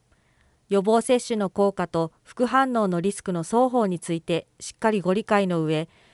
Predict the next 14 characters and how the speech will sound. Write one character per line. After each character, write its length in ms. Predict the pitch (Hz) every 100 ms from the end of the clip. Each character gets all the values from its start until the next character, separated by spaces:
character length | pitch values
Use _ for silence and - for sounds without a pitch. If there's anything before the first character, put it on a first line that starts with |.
| _ -
接 280 | - 190
種 100 | -
を 100 | 170
ご 120 | 147 185
判 240 | 180 202
断 160 | 196 185
く 80 |
だ 140 | 190 180
さ 180 | 196 170
い。 100 | - _ _ _ _ _ _ _ _ _ _ _ _
接 260 | - 240 -
種 120 | 226
に 140 | 202
は 220 | 170 156